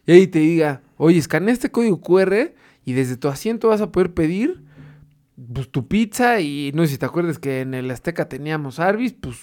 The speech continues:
¿qué crees? Que ya regresó, y solo por Uber Eats, pero ya te, ya desde tu asiento, ¿no?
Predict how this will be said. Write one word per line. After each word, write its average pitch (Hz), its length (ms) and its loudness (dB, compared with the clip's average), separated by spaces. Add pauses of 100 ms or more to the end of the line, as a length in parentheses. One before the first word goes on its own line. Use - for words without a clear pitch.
¿qué 147 160 -2
crees? 143 240 -4
Que 127 100 -12
ya 135 100 -8
regresó, 165 520 -6 (340)
y 135 60 -10
solo 170 340 4
por 131 320 -4
Uber 147 240 2
Eats, 208 320 -2
pero 127 180 -8
ya 170 220 0
te, 180 100 -6 (140)
ya 175 140 4
desde 160 220 -2
tu 135 100 -6
asiento, 135 440 -8
¿no? 202 200 -6